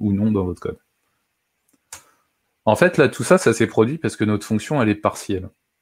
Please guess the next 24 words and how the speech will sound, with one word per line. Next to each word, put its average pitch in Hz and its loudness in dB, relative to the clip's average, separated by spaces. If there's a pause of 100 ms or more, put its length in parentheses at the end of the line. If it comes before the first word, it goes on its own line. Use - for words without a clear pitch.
(260)
Une 110 -10
fonction 110 -4
partielle, 113 2
c'est 120 -2
une 104 -2
fonction - -6
qui - 0
accepte 120 0
des 104 2
arguments 101 0
pour 101 -2
lesquels 123 0
elle 101 0
n'a 110 0
aucune 113 -4
valeur 104 2
à 107 0
retourner. 95 -6 (1800)
Donc, 113 2
c'est - -2
une 92 -2
fonction - -6
qui - -8
n'est 95 -6